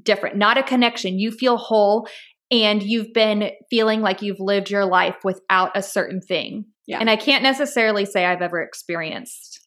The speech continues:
Speaker 2: I don't think I
Speaker 1: that.
Speaker 2: have, and I don't think I ever will, and I don't know that I want to 'cause it sounds really scary and really
Speaker 1: Yeah.
Speaker 2: intense, and I feel like I
Speaker 1: Exactly.
Speaker 2: couldn't even take a nap if that person was
Speaker 1: No.
Speaker 2: around.
Speaker 1: No, and the intensity, and they said when you're apart, after you've met this person, the
Speaker 2: Oh, yeah.
Speaker 1: intensity of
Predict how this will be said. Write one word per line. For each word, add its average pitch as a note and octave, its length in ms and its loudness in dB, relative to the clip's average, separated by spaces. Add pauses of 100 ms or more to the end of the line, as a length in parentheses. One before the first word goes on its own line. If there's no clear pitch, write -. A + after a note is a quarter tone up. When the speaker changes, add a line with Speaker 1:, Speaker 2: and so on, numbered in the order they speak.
Speaker 2:
I G#3 120 6
don't G#3+ 180 2
think G3+ 220 0
I G3 80 4
Speaker 1:
that. G#3 100 4
Speaker 2:
have, E3 260 2
and F3 100 -2
I D3 80 0
don't D#3+ 180 0
think D3+ 160 -4
I C3+ 80 2
ever C#3+ 320 0
will, D3+ 220 4
and D#3 120 0
I D3+ 80 2
don't D#3 160 0
know E3 140 0
that F3 160 0
I E3+ 80 2
want F3 260 2
to D#3 140 -4
'cause E3+ 160 -8
it C#3 100 -12
sounds D#3 300 -2
really D3+ 440 -4
scary D3+ 640 -2
and E3 220 0
really D3+ 220 -2
Speaker 1:
Yeah. D3+ 80 2
Speaker 2:
intense, F3 540 -4
and - 160 -4
I D3 100 0
feel - 160 0
like A3 40 0
I - 20 -4
Speaker 1:
Exactly. A3 340 2
Speaker 2:
couldn't F3 120 0
even E3+ 220 -2
take F3+ 240 -2
a D#3 60 -4
nap D#3+ 420 -2
if C#3 160 -8
that C#3+ 220 -4
person C#3+ 400 -6
was D3 180 -10
Speaker 1:
No. C#3+ 60 -8
Speaker 2:
around. B2+ 540 -6 (180)
Speaker 1:
No, A#3+ 140 4
and A#3+ 180 4
the B3 60 4
intensity, A#3 580 -2
and A#3 100 2
they A3+ 60 2
said A#3 220 0
when A3+ 120 0
you're G#3 140 2 (180)
apart, G#3 480 0 (380)
after G#3 260 2
you've A3 220 -4
met F#3+ 220 2
this G#3 160 -2
person, A3 380 -2
the G#3+ 160 0
Speaker 2:
Oh, G3 40 0
yeah. G3+ 80 -2
Speaker 1:
intensity A#3 680 0
of G3+ 220 2